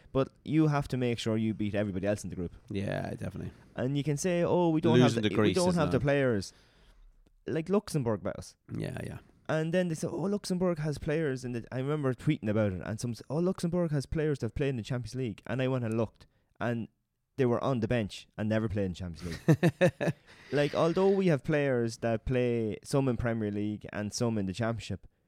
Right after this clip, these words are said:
Speaker 1: everybody says the Premier League is the best league in the world.
Speaker 2: Hmm.
Speaker 1: So that makes the Championship up there as well.
Speaker 2: Yeah, yeah.
Speaker 1: The Championship is better than, than some of the leagues
Speaker 2: Yeah,
Speaker 1: that
Speaker 2: absolutely.
Speaker 1: other players play in. Like, no offense to players from, like, the Luxembourgs and even the Greece.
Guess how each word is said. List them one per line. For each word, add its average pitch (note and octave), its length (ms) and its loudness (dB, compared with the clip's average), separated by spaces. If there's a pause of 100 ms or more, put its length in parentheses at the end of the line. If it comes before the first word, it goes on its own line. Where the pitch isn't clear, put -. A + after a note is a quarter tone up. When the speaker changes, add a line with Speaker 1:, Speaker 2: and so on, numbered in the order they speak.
(400)
Speaker 1:
everybody F#3+ 380 2
says C#3 280 0
the - 80 -12
Premier C3 300 2
League A#2 240 0
is F#2+ 100 -2
the - 80 -8
best A#2+ 260 -2
league A2 160 -2
in G2 80 -4
the F#2+ 40 -4
world. F#2 320 -4 (300)
Speaker 2:
Hmm. G#2+ 80 -6
Speaker 1:
So G2 60 -6
that G#3+ 160 0
makes G#3+ 220 -2
the C3 60 -10
Championship C3+ 640 -2 (100)
up B2 180 0
there G#2+ 180 0
as G2 100 0
well. G2+ 200 0 (180)
Speaker 2:
Yeah, F#2 280 0
yeah. F#2+ 180 -4
Speaker 1:
The C3 100 -6
Championship G#3 460 0
is D#3+ 100 0
better A2+ 320 0
than, G#2+ 260 -4 (240)
than G#2 440 -4 (140)
some A2+ 260 -2
of F2 140 -4
the G2 80 -6
leagues F#2 460 -6 (340)
Speaker 2:
Yeah, G#2 140 0
Speaker 1:
that A2+ 80 0
Speaker 2:
absolutely. G2 220 2
Speaker 1:
other A2 140 2
players G2+ 320 -2
play G2+ 240 -2
in. F2 140 -6 (240)
Like, B2 300 -2 (260)
no C3 160 0
offense A#2 280 -2
to G2 60 -6
players G#2 320 -2
from, F#2+ 220 -6
like, F2+ 200 -6 (160)
the - 80 -6
Luxembourgs F2+ 720 -6 (100)
and F#2 220 -4
even A#2 260 0
the G#2+ 100 -2
Greece. - 440 -4